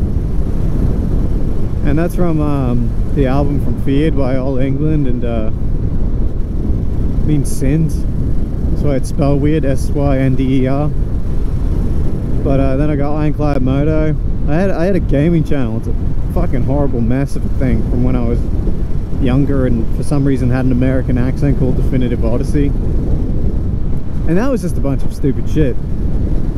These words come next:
Did, like, daily vlogs, did the gaming, did all that shit, and now I'm doing moto vlogs. It's just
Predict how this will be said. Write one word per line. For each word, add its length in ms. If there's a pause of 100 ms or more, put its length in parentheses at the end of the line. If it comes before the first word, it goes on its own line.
(3250)
Did, 160
like, 220
daily 320
vlogs, 600 (120)
did 200
the 40
gaming, 760
did 140
all 180
that 140
shit, 200
and 160
now 100
I'm 100
doing 280 (200)
moto 320
vlogs. 360 (100)
It's 120
just 160